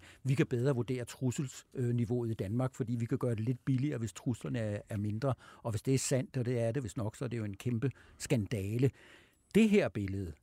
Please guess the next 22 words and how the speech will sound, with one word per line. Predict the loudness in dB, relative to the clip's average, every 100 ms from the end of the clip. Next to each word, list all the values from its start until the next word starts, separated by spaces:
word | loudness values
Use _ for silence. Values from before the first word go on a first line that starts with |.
| -12
klassebillede, | 2 2 2 -2 -2 -2 -6 -8 _ _ _ _ _ _ 2
det | 4
ser | 4 2
jeg | 0 2
først | 2 2
og | -4
fremmest | -2 -4 -2
som | -2 0
et |
udtryk | 0 0 -4 -4
for, | -4
hvad | -2
der | -4
er |
sket | -4 -6 -8 -10 _
i | -6
dansk | -2 -4 -4
politik | -4 -4 -4 -6 -8 -10 -2
inden | 2 2 0
for | -2
et | -2
år. | -4 -6